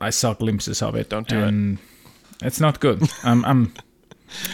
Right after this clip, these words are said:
Speaker 1: it's so sad. I mean, I was, I was really happy for us because I said, "Well, maybe, um, maybe this is a good situation for him." A lot of shooting around him.
Speaker 2: Mm-hmm.
Speaker 1: Uh, Thomas Bryant, Bertans, Beal, and those two young wings.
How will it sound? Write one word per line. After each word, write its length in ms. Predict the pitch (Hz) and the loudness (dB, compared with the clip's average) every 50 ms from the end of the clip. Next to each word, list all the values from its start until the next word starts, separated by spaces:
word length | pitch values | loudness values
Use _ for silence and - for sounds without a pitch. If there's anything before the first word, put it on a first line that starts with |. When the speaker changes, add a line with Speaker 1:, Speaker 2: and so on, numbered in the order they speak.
| - - | -6 -2
Speaker 1:
it's 180 | - 185 - | -2 0 2
so 140 | - 247 233 | 4 4 4
sad. 380 | 208 - - - 110 107 117 117 | 4 4 4 4 4 4 4 4
I 80 | 120 | 4
mean, 160 | 147 165 170 151 | 4 4 6 6
I 80 | 180 | 6
was, 320 | 208 240 233 - - - - | 6 6 6 4 2 -2 -2
I 60 | - 151 | 2 4
was 180 | 185 208 160 | 4 4 4
really 300 | 131 117 139 147 135 123 | 4 4 4 4 4 4
happy 380 | 104 - - - - - 113 110 | 2 0 -2 -4 0 0 0 0
for 240 | - - 113 107 110 | 0 0 0 0 2
us 300 | 117 120 - - - - | 2 0 0 -2 -4 -4
because 280 | - 104 107 113 104 | -2 -2 -2 -2 -2
I 40 | 107 | -2
said, 200 | 101 - 110 107 | -2 0 0 2
"Well, 180 | 120 127 135 131 | 2 2 2 2
maybe, 500 | 120 110 113 117 113 113 113 113 110 - - - - - - - - - _ - | 2 2 4 4 4 4 4 4 2 -2 -8 -20 -20 -20 -20 -20 -20 -14 _ -4
um, 480 | 120 113 110 110 107 107 107 107 98 - _ _ _ _ _ _ _ _ | -2 -2 0 0 0 0 -2 -2 -4 -8 _ _ _ _ _ _ _ _
maybe 200 | - 120 120 113 | 0 0 2 2
this 180 | 107 117 104 113 | 2 0 0 0
is 140 | 117 101 | 0 0
a 20 | 113 | 0
good 140 | 104 113 - | 0 0 -2
situation 560 | - 113 - - - - 110 - - 127 113 | -2 -4 -4 -4 -4 -2 0 0 2 2 2
for 140 | 120 117 110 | 2 2 4
him." 380 | 110 113 117 113 113 110 110 131 | 4 4 4 4 2 2 -2 -4
A 80 | 147 - | -6 -6
lot 100 | 95 90 | -4 -6
of 100 | 85 - | -6 -4
shooting 360 | - - 135 127 127 123 123 | -2 0 2 4 4 4 4
around 320 | 117 117 117 117 113 113 | 4 4 4 4 4 4
him. 220 | 113 113 110 110 107 | 4 4 2 2 0
Speaker 2:
Mm-hmm. 540 | - 131 117 117 117 120 120 113 110 107 | -4 -6 -8 -8 -10 -10 -10 -8 -6 -4
Speaker 1:
Uh, 300 | 110 107 98 92 92 90 | -2 -2 0 0 -2 -2
Thomas 300 | - - 104 98 92 - | -4 -4 -4 -4 -4 -2
Bryant, 680 | - - 131 131 135 131 127 123 120 120 117 - - - | 0 2 4 6 6 6 4 4 2 2 0 -4 -10 -14
Bertans, 760 | - - - - 131 131 131 127 127 123 120 117 - - - - 127 117 | -12 -10 -2 2 4 6 6 6 6 6 4 2 0 -6 -10 -10 -4 0
Beal, 480 | 113 127 131 131 131 123 120 117 120 - - - - - - - - | 4 4 6 6 6 6 4 2 0 -4 -10 -20 -20 -20 -20 -8 -4
and 380 | - 107 107 107 101 104 101 | 0 2 2 2 2 0 0
those 200 | - 113 110 104 | 0 0 0 0
two 300 | - - - 117 110 107 | -2 -2 0 0 2 2
young 300 | 104 104 104 104 104 104 104 | 2 2 2 2 2 2 2
wings. 560 | 113 110 110 113 117 113 - - - - - | 2 2 4 4 2 2 0 -2 -6 -6 -10